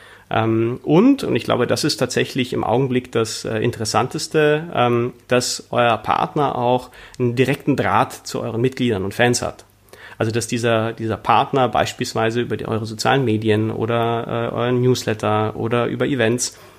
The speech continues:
tatsächlich auch eine direkte Ansprache an diese Zielgruppe richten kann. Ähm, weil Ausrüster, die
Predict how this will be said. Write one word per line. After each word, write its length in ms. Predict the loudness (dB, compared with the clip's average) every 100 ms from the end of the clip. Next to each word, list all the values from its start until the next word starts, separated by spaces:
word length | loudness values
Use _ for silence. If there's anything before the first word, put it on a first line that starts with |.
| -8
tatsächlich 480 | -2 2 4 2 0
auch 80 | 0
eine 100 | 0
direkte 420 | 0 0 0 0
Ansprache 680 | 0 0 -2 0 0 0 -2
an 120 | -2
diese 380 | -4 -4 -4 -4 0
Zielgruppe 440 | 2 2 0 -4
richten 280 | -8 -6 -6
kann. 180 | -6 -10 -14 -20 -20 -20 -20 -20 -8
Ähm, 380 | -4 0 0 2
weil 400 | 4 4 4 2
Ausrüster, 640 | 2 0 0 -2 0 0 0
die 380 | -4 -4 -4